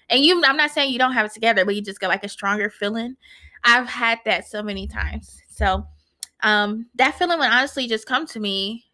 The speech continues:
um, a lot more often, not just at nighttime, once I started to connect to God more and myself. And it led me to what I'm doing right now and the things that I'm doing. And honestly, it just feels so good.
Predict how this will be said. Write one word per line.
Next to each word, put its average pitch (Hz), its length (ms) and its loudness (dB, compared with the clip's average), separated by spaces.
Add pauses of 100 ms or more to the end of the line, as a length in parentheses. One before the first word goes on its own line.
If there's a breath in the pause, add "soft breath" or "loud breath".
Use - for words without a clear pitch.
(440)
um, 202 480 0 (320)
a 220 60 2
lot 240 260 4
more 233 260 4
often, 208 340 2
not 208 220 0
just 226 180 -10
at 202 140 -6
nighttime, 233 640 -2 (320 soft breath)
once 220 160 -2
I 214 60 -4
started 208 300 0
to 208 100 -8
connect 208 340 -6
to 214 100 -8
God 208 300 0
more 208 260 2
and 214 160 0
myself. 208 640 -2 (420 loud breath)
And 220 380 2
it 214 160 0
led 240 240 2
me 240 220 -2
to 220 640 -2 (300)
what 262 240 4
I'm 269 160 0
doing 254 180 0
right 233 220 0
now 220 480 2
and 214 120 0
the 214 80 -2
things 294 340 -8
that 233 120 -10
I'm 214 140 -4
doing. 226 260 -2
And 226 160 0
honestly, 247 500 -4
it 226 120 -6
just 226 240 -6
feels 220 360 0
so 214 480 4
good. 202 520 2